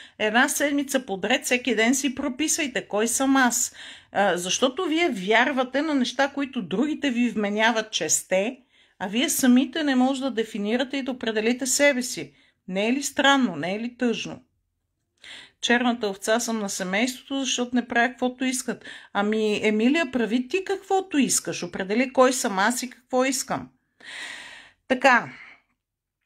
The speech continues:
И е много важно да разберете, че аз не съм моята майка. Аз не съм моя баща. Аз не съм това, което ми казва обществото. Аз съм този, който аз искам да бъда.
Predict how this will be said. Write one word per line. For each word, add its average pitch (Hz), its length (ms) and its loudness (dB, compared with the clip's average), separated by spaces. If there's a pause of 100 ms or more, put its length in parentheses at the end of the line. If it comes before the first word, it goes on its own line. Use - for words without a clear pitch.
(280)
И 202 140 2
е 190 40 6
много 226 360 4
важно 302 380 4
да 247 120 4
разберете, 220 960 2
че 233 240 -2
аз 294 280 4
не 247 120 4
съм 277 260 0
моята 247 600 2
майка. 208 640 2 (280)
Аз 247 220 4
не 240 80 2
съм 240 260 2
моя 233 380 4
баща. 180 800 0
Аз 240 240 0
не 240 80 2
съм 262 260 2
това, 233 180 2
което 233 320 2
ми 214 140 -4
казва 208 340 2
обществото. 175 960 -4 (160)
Аз 262 280 4
съм 330 360 0 (100)
този, 254 300 0
който 247 400 -2
аз 220 240 4
искам 214 340 -8
да 185 80 -6
бъда. 160 380 -2